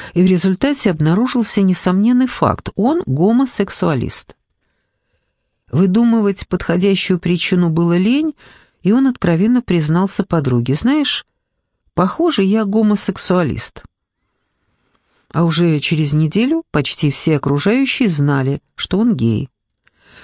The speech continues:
Слухи расползлись и дошли до его родственников, лишили его нескольких близких товарищей,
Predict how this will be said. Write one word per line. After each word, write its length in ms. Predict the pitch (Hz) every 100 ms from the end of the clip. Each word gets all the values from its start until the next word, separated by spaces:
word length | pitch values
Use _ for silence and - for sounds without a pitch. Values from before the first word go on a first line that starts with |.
| - - -
Слухи 440 | - 262 320 -
расползлись 1000 | 247 220 - - 202 190 185 220 277 -
и 40 | 165
дошли 380 | 151 156 233
до 100 | 247
его 180 | 160 131
родственников, 840 | 139 196 - - 175 170 160 - - _ _ _ _ _ _ _
лишили 460 | - 190 196 320 302
его 180 | 170 143
нескольких 640 | 165 233 - 147 135 135
близких 480 | 127 143 - 139 -
товарищей, 800 | 135 127 131 131 156 - 220